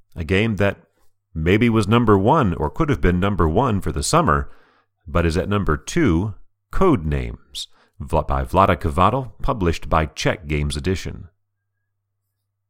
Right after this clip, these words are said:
And leaping up seven spots from last time to number one to capture the top for the first time,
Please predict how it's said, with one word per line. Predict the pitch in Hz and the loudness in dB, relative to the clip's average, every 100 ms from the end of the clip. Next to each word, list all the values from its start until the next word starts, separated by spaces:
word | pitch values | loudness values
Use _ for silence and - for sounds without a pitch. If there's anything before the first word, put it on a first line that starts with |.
| _ | _
And | - 104 113 | 0 2 2
leaping | 175 - 160 | 2 2 2
up | 151 | 0
seven | - 160 165 117 | 2 2 4 2
spots | - - 69 67 - | 0 2 2 2 -4
from | 80 73 | -4 -2
last | 71 73 - | -2 -2 -4
time | 78 78 117 117 | -2 -2 -2 -2
to | |
number | 76 90 98 104 | -2 0 0 -2
one | 104 143 120 76 101 | 0 2 2 2 -2
to | - | -6
capture | - - - - 80 - - | -4 -4 -2 -2 -2 -4 -10
the | 85 | -12
top | - 87 76 - | -4 0 0 0
for | 80 | -6
the | 71 | -4
first | 82 69 - | -2 -2 -2
time, | - 62 62 87 | -4 -4 -4 -6